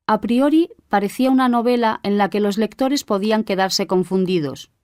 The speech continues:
pero ha funcionado muy bien. Creo que tengo un público que no me lo merezco. Ha vuelto a responder fantásticamente.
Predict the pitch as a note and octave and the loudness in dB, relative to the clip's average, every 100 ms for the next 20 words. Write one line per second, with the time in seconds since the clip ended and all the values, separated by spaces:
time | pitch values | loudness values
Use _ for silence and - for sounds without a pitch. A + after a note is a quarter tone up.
0 | _ - F#3+ A#3 B3 A3+ F3+ E3 D#3+ D#3+ | _ -4 0 0 0 -2 0 0 2 2
1 | F3 G#3 G#3 D#3 D#3+ _ _ _ _ _ | 0 0 -2 -2 -6 _ _ _ _ _
2 | - B3+ B3+ A#3+ B3+ A#3+ A#3 A3+ B3+ B3 | -2 0 0 0 0 2 2 2 0 0
3 | B3 B3 B3 - - G3 G3+ F#3 F3 E3 | 0 0 -2 -4 -2 0 2 0 0 0
4 | E3 D#3+ - - - _ G3+ G3+ A#3+ A#3+ | 0 -2 -8 -14 -14 _ -2 2 2 0
5 | A#3 G3+ F#3 - G3 G3+ B3 - - E3+ | -2 -2 -4 -4 -2 0 -2 -2 -2 -2
6 | E3+ G3 G3 - D#3+ D3+ D3+ D3+ C#3 | -2 -2 -4 -6 -4 -2 -2 -2 -6